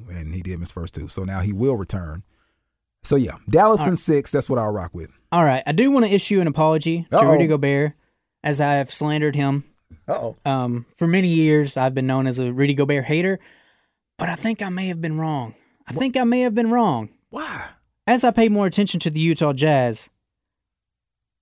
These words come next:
Speaker 2: they're just fundamentally built to be a poor defense.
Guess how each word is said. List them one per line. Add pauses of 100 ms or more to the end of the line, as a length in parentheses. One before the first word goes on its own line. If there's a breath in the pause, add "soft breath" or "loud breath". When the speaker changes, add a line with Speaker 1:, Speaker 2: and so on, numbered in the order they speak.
(720)
Speaker 2:
they're
just
fundamentally (1500)
built
to
be
a
poor
defense.